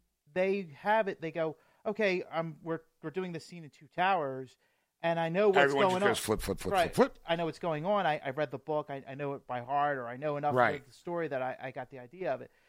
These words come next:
Speaker 1: Where he's the only one who has these scripts, pretty much.
Speaker 2: Well, I'm assuming they'll all get their, their, at least their dailies for that day. It's not gonna be like,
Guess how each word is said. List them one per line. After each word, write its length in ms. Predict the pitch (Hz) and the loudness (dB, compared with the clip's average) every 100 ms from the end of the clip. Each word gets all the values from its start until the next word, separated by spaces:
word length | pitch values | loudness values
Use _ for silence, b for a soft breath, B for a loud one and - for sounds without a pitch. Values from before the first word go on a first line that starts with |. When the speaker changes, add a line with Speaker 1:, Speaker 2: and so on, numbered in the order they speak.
| _ | _
Speaker 1:
Where 260 | - 196 175 _ _ | -2 -2 -2 _ _
he's 420 | _ - 240 277 247 | _ -6 -2 -2 2
the 80 | |
only 140 | 254 247 | 2 2
one 160 | 262 | 2
who 60 | 202 | 0
has 180 | 220 214 | 0 0
these 200 | 214 - | -6 -10
scripts, 340 | - 311 330 - | -6 -4 -4 -4
pretty 240 | 208 175 | -4 -4
much. 520 | 156 147 151 - - _ _ _ | -2 -2 -2 -6 -20 _ _ _
Speaker 2:
Well, 160 | 302 330 | 0 2
I'm 80 | 156 | 2
assuming 440 | 113 - 160 135 | 2 2 0 2
they'll 100 | 120 | 0
all 280 | 120 123 123 | 2 4 4
get 240 | 92 110 | 2 -4
their, 260 | - 104 92 - | -2 -2 -2 -4
their, 180 | 101 | -4
at 80 | 95 | -2
least 220 | 101 107 | -4 -4
their 120 | - 92 | -4 -4
dailies 520 | 73 95 123 104 90 | -2 0 0 0 -4
for 160 | - | -6
that 240 | 90 87 - | -6 -6 -6
day. 240 | 87 98 | -4 0
It's 180 | 107 - | 0 4
not 120 | 131 | 2
gonna 120 | 127 120 | 2 2
be 40 | |
like, 180 | 117 | 2